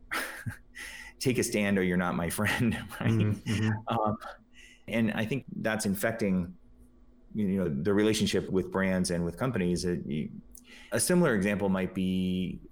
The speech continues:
Speaker 1: we got very used to Amazon Prime over the last few years, where you can click on one thing and it co-, shows up in two days. And that has trickled over to business supply chains. So if I'm a supplier in a supply chain, I'm gonna have to give business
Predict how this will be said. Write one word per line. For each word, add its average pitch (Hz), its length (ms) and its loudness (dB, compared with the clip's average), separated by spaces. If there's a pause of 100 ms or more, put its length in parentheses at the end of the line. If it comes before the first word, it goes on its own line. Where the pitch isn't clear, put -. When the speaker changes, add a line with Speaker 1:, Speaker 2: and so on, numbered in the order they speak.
(140)
Speaker 1:
we 120 160 0
got 117 200 2
very 107 200 4
used 98 220 0
to - 80 -2
Amazon 90 400 0
Prime 78 500 -4
over 92 160 -2
the 85 80 0
last 85 240 -2
few 82 120 -4
years, 76 260 -4
where 90 140 -8 (100)
you 87 100 -10
can 90 120 -6
click 139 200 0
on 95 220 2
one 113 240 2
thing 101 380 2
and 87 160 0
it 85 120 -2
co-, - 180 -2
shows 107 340 2
up 87 180 0
in 80 60 -4
two 95 160 -2
days. 76 360 -2 (880)
And 107 640 2 (320)
that 151 160 0
has 175 120 0
trickled 120 280 0
over 104 240 4
to - 180 -2
business 101 600 0 (100)
supply 85 340 -2
chains. 78 340 -4 (120)
So 95 140 2
if 90 100 -2
I'm 104 160 0
a 95 60 0
supplier 92 760 0
in 95 100 -2
a 90 40 -2
supply 101 340 0
chain, 87 360 -2
I'm 113 100 0
gonna 127 140 0
have 110 140 -2
to 95 60 -6
give 95 360 0
business 95 640 0